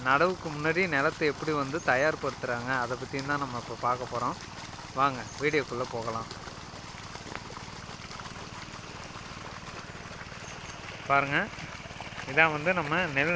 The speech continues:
நாற்றங்கால் வந்து விதைச்சிருக்காங்க. இதுல வந்து பாத்தீங்கன்னா, இது வந்து மிஷின் மூலியமா நடுறதுக்காண்டி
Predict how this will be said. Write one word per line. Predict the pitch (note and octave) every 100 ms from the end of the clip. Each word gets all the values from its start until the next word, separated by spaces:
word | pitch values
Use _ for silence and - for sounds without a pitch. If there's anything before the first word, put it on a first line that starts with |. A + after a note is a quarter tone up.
| D3+
நாற்றங்கால் | C#3 D3+ D#3+ C#3+ C3 B2
வந்து | A#2+ D3 A#3 - - - - - - - - - - - - - - - - - - - - - - - - - - - - - - - - - - - D3+
விதைச்சிருக்காங்க. | C#3 D3 - D3 B2 A#2+ A#2+ E3 - - G#3 D#3+ - - - - - - - C#3
இதுல | C#3+ D3
வந்து | D#3+ D3+
பாத்தீங்கன்னா, | C#3 C#3 D3+ G#3+ C4 - - - - - -
இது | C#3 D3
வந்து | F#3 F#3
மிஷின் | E3+ - A#3+ A3+ - D3
மூலியமா | D#3 D#3 D#3 F3+
நடுறதுக்காண்டி | C#3 C#3+ D#3 C#3 C3 C3+